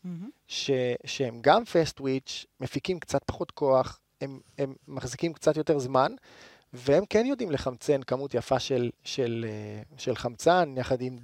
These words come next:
Speaker 2: דלק, אה, יחד עם סוכר, אבל הם כנראה פחות יעילים בזה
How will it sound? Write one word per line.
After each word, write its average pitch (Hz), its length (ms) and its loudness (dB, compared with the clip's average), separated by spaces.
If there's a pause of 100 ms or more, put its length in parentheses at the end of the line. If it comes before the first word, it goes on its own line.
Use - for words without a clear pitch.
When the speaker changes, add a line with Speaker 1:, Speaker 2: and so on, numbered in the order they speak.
(180)
Speaker 2:
דלק, 147 520 4 (540)
אה, 127 60 -6
יחד 120 240 -6
עם 123 60 -8
סוכר, 175 360 2 (680)
אבל 131 520 4 (720)
הם 131 120 -10
כנראה 147 300 -2
פחות - 320 -2
יעילים 170 340 2
בזה 147 320 2